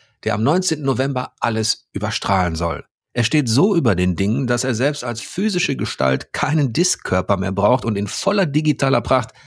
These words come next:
satte hundert Dollar wert ist. Denn in ihm wird sich nach dreizehn Jahren Sehnsucht natürlich all das manifestieren, wovon man schon als Videospielkind träumte, als man noch an Lianen hing und sich durch Labyrinthe fraß.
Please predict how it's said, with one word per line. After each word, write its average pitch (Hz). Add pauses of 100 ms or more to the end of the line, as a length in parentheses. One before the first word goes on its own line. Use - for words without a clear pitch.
satte 113
hundert 95
Dollar 80
wert 67
ist. - (340)
Denn 113
in 113
ihm 175 (100)
wird 123
sich 135
nach 107
dreizehn 156
Jahren 139
Sehnsucht 127 (120)
natürlich 117 (300)
all 180
das 165
manifestieren, 123
wovon 151
man 165
schon 120
als 104
Videospielkind 123
träumte, 151
als 107
man 107
noch 104
an 101
Lianen 104
hing 117
und 107
sich 104
durch 107
Labyrinthe 92
fraß. -